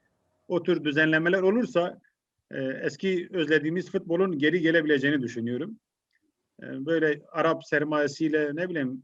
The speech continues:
büyük futbolcuları toplamak, ne bileyim, e, fair play kurallarını alt üst, e, bazı kula-, takımlara yaptırımlar yapma, bazılarına göz yummak,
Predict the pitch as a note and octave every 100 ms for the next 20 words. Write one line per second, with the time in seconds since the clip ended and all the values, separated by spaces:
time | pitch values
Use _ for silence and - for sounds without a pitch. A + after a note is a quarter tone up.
0 | _ - D3 D#3 D3 C#3 D3 C#3 D3 D3
1 | D3+ C#3+ D3 D3 D3 C#3+ D3 F#3+ D3 -
2 | _ _ _ _ _ - B2+ B2+ D#3 D3
3 | C#3+ D#3 D#3+ - _ _ _ - D3+ D3
4 | D3 D#3 D3 C#3+ E3+ D#3+ E3+ C#3+ C#3 E3
5 | D3+ D3 C#3+ D#3+ E3 - _ _ _ -
6 | D3+ D3 D3 D3 D3+ D3 C#3+ - D3 D3+
7 | D3+ D3 D3 D3+ D3 C#3+ D3 D3 C#3+ D#3
8 | C#3+ D3 D3 D3